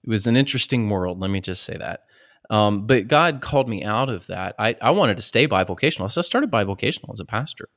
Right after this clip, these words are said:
And I went to this church of six people and didn't have air conditioning. It was two hours one way to get there, in the hollers of Kentucky, as they say.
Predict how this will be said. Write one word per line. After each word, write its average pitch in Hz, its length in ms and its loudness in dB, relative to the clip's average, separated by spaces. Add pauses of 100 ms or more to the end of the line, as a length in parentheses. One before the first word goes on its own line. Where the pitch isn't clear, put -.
(280)
And 104 360 2
I 113 60 2
went 131 140 4
to - 60 -10
this 123 140 -2
church 131 300 0
of 101 60 -6
six - 280 -2
people 107 400 -6 (340)
and 104 600 2 (180)
didn't 110 280 -2
have 120 120 2
air 123 120 4
conditioning. 113 480 -2 (340)
It 104 140 -2
was 101 300 -2
two 123 240 0
hours 127 280 2
one 123 120 2
way 123 100 2
to 143 80 0
get 117 180 0
there, 104 200 2
in 107 160 0
the 113 60 4
hollers 110 680 2
of 104 160 -6
Kentucky, 98 500 -8
as 92 220 -8
they 90 140 -8
say. 92 360 -8